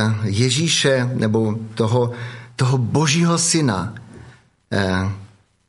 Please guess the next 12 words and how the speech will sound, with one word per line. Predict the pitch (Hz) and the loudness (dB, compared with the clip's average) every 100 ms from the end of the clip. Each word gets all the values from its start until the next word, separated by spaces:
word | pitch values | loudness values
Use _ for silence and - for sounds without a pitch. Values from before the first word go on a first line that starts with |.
| _ _ _ _ | _ _ _ _
z | - - | -6 0
té | 123 | 2
blízkosti | 113 123 175 - 151 120 - 104 87 - | 2 2 0 0 0 -2 -2 -2 -4 -4
a | 92 98 92 - - - | -2 -2 -4 -10 -10 -2
nějakým | 110 110 113 | 0 0 -2
způsobem | 113 117 113 117 98 95 | -2 -4 -2 -2 -2 -2
nás | 90 - | -2 -4
to | - 85 90 - _ - | -4 -4 -6 -12 _ -8
ovlivnilo. | 92 90 87 87 80 95 110 - _ - - - _ _ _ _ _ _ _ _ _ _ _ _ _ _ _ _ _ _ _ _ _ _ _ _ _ _ _ _ _ _ _ - | -6 -6 -6 -6 -6 -6 -10 -16 _ -20 -20 -20 _ _ _ _ _ _ _ _ _ _ _ _ _ _ _ _ _ _ _ _ _ _ _ _ _ _ _ _ _ _ _ -6
Víte, | 113 143 135 113 - - - - - _ _ - _ _ _ | -2 0 0 -2 -12 -16 -20 -20 -20 _ _ -20 _ _ _
když | 110 117 120 | -2 0 2
jsem | 131 127 | 2 2